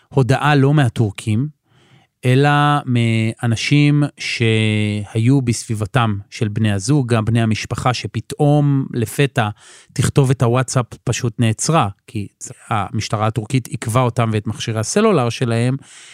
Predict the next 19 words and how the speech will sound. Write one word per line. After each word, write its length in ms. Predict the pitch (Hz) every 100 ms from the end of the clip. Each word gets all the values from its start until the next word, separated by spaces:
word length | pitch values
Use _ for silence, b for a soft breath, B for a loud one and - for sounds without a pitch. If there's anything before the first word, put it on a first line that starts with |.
| B _ 117
אה, 260 | 113 110 107 -
פה 140 | 135
במשפחה 600 | 123 107 - - - 113
הבינו 320 | 104 107 104
שקורה 460 | 95 85 - 104 156
משהו, 320 | 175 - 160
והם 140 | 107
התחילו 340 | 101 - 113 110
לערב 340 | 101 98 104
את 100 | 107
הגורמים 420 | 104 104 104 107 104
הישראלים. 500 | 98 - 113 107 104
כלומר, 380 | - 113 107 104
לקח 380 | - 202 -
זמן, 580 | 123 113 143 190 160 160 175 B B B B - 123
אה, 300 | 113 107 110
עד 200 | 131 139
שבכלל, 520 | 175 131 - 170 175
אה, 500 | 175 175 175 170 170